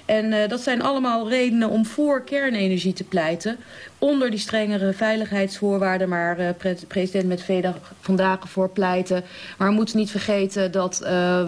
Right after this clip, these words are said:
bij Japan, de ramp in Japan natuurlijk... het gevolg was van, eh, natuurramp, van het tsunami.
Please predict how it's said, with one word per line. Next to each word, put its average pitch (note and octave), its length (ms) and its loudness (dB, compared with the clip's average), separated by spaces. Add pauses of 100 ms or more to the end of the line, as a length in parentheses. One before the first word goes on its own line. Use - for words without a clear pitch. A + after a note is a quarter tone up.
bij F#3+ 220 0
Japan, G3 440 0
de G3 60 0
ramp G3 220 0
in G3+ 60 0
Japan F#3+ 380 0
natuurlijk... F#3 500 0 (360)
het - 120 -2
gevolg G3+ 420 0
was G3 200 0
van, F#3+ 400 -2
eh, F3+ 320 2
natuurramp, F#3+ 800 0
van G3 140 -4
het F#3+ 100 -2
tsunami. G3 640 2